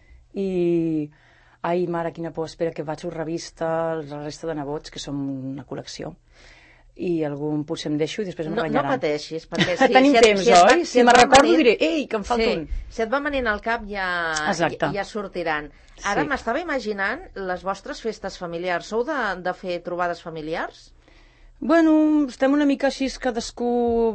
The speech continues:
Speaker 1: vivint a llocs diferents i, i jo crec que som tots, eh,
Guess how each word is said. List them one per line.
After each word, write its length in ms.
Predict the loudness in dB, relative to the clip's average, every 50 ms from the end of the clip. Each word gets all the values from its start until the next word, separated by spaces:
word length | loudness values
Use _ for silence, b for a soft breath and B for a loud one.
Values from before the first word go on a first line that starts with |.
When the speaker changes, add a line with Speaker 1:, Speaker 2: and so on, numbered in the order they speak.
| -4
Speaker 1:
vivint 280 | -6 -6 -6 -6 -4 -4
a 60 | -4 -4
llocs 220 | -4 -6 -6 -6
diferents 520 | -8 -6 -4 -2 -2 -2 -2 -2 -4 -4 -4
i, 80 | -4 -2 -2 -2 -2 -2 -2 -2 -2 -2 -2 -2 -2 -2 -4
i 40 | -4
jo 120 | -4 -4 -4
crec 180 | -4 -6 -6 -6
que 60 | -8
som 260 | -8 -6 -6 -6 -6
tots, 440 | -6 -6 -6 -8 -8 -10 -14 -16 -16 -18 b b b b b b b b b b
eh, 560 | -6 -4 -2 -2 -2 -4 -4 -4 -4 -6 -8